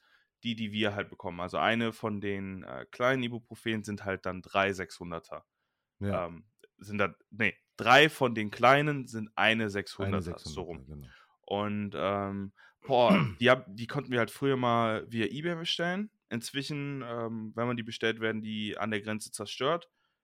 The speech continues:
Speaker 1: Also man kann die nicht mehr kaufen.
Speaker 2: Mhm.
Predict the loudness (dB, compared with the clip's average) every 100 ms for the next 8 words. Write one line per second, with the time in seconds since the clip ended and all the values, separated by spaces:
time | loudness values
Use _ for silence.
0 | _ _ _ -4 -4 -6 -2 -2 0 -2
1 | -4 -6 -4 -2 -2 -4 -4 0 0 -2
2 | -12 _ _ _ -6 -4 -4